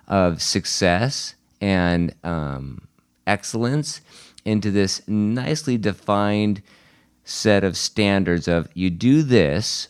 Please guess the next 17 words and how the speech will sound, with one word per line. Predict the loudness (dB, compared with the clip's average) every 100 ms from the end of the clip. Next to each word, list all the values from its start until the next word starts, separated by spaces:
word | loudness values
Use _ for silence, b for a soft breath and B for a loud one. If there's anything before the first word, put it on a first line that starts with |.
| _
or | 0
you're | 0 0
very | 4 4 4 2
good | 0 2 2 2
or | 2
inclined | 0 -2 -4 -2 -2 -4 -4
at | -6 -2
this, | -2 0 -4 -4
or | -2
you | 0
have | 0 -2
certain | 0 -2 -2
parentage, | -4 -2 0 0 -2 -4 -2 -4 -8 b b b
and | 4 4
you'll |
be | 4 2 0
successful. | -2 -4 -2 -2 -4 -8 -10